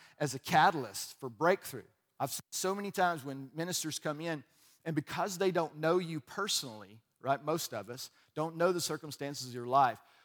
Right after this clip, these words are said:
so often what they preach into is so much more powerful because you, you look at that and you go, "They, they've been reading my <laughs> mail," right? They don't know me, but yeah, man, they're, that's powerful. And especially if they prophesy into your life,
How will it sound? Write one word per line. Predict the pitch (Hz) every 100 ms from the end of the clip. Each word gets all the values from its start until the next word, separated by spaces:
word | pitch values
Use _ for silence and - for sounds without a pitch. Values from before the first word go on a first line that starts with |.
| -
so | - 147
often | 156 196 175 147
what | 143 -
they | 127
preach | - 151 143
into | 170 180 - 135 117
is | 120
so | 117 - - 165 180
much | 175 -
more | 139 123
powerful | - 190 208 151 131
because | 123 123 131 - - - _ -
you, | 151 151
you | 143
look | 147 196
at | -
that | 156
and | 143
you | 143
go, | 139 123 110 _
"They, | 147 190 185 _ 135
they've | 165 196
been | 202
reading | 180 180 175
my | 135
<laughs> | 143 147
mail," | 208 - -
right? | 143 180 - - -
They | 160
don't | 190 160
know | 170 247
me, | 226 151
but | 131 -
yeah, | 170 214 110 117
man, | 185 170
they're, | 143 -
that's | 151 -
powerful. | - 185 185 135
And | 127
especially | 127 - 226 -
if | 196
they | -
prophesy | 151 - 160 202 180 - 127 120
into | 143 165 143
your | 139
life, | 131 175 151